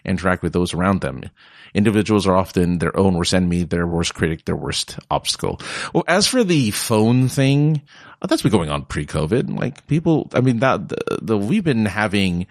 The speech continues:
since the dawn of the, the iPhone, I think we've been having this kind of conversation of how we're kind of glued to our cell phones and we kind of stare at it all the time, always. So I don't know if that's necessarily a new phenomenon,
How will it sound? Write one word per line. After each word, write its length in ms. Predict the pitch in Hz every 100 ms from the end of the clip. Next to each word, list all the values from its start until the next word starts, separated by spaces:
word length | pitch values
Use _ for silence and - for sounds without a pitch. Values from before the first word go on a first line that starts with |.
| - - _
since 220 | - 247
the 120 | - 123
dawn 540 | 80 101 135 156 139
of 220 | 127 110
the, 140 | 101 - -
the 140 | 101 95
iPhone, 640 | 80 196 - 104 69 76
I 60 |
think 240 | 90 90 82
we've 80 | 78
been 120 | 85
having 400 | 80 87 85 78
this 140 | 82
kind 200 | - 80
of 80 | 80
conversation 680 | - 80 - - 80 - 80
of 100 | -
how 140 | 78
we're 120 | 80
kind 180 | 80 82
of 140 | 80 85
glued 420 | 78 78 80 78
to 200 | - 82
our 240 | 78 73
cell 260 | - - -
phones 560 | - 71 58 53 - -
and 180 | 82 80 - _
we 100 | 80
kind 220 | - 76
of 60 | 71
stare 340 | - 76 78
at 100 | 76
it 80 | 71 -
all 120 | 80
the 120 | 76
time, 400 | - 78 76 80
always. 600 | 78 85 71 60 58 - - - - - - - -
So 240 | - 120 -
I 80 |
don't 140 | 196 156
know 60 |
if 80 | 110
that's 180 | 98 -
necessarily 480 | 98 - 92 85 82
a 20 |
new 140 | 80
phenomenon, 800 | 76 90 131 165 107 85 82 82